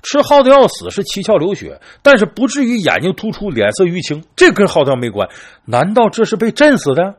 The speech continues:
眼巴儿扣到铜盆儿里，这不对呀，那么大大活人，扣他铜盆儿得多大呀？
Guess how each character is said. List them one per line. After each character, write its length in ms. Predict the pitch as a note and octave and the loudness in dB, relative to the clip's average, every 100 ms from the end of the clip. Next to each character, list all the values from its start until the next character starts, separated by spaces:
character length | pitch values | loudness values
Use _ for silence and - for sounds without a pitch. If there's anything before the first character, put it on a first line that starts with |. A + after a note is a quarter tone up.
| _ _ _ - | _ _ _ -4
眼 200 | B2+ E3 | 2 4
巴 80 | C4+ | 4
儿 40 | |
扣 180 | C4 D4+ | 2 2
到 120 | C4 | 2
铜 220 | G#3 A#3 G#3+ | 0 -2 0
盆 100 | A#3+ | 0
儿 40 | |
里， 100 | A#3 | 0
这 160 | - - _ | -6 -14 _
不 160 | F#3 G3+ | -14 -10
对 300 | C4 C#4+ B3+ | -6 -4 -4
呀， 180 | C#3+ G#2+ - _ | -6 -12 -20 _
那 120 | - D#4 | 0 0
么 80 | |
大 220 | C4+ A#3+ A3+ | 2 -2 -2
大 140 | A#3+ | -2
活 140 | A#3+ | 0
人， 160 | G#3 F#3+ | 0 0
扣 200 | - C#4+ | -2 -2
他 100 | A#3+ | 0
铜 200 | A#3 A#3 | -2 -4
盆 100 | F#3 | -4
儿 40 | A#3 | -2
得 100 | C#3+ | -4
多 180 | B2 F#3 | -4 -4
大 200 | A3 | -4
呀？ 100 | D3+ | -6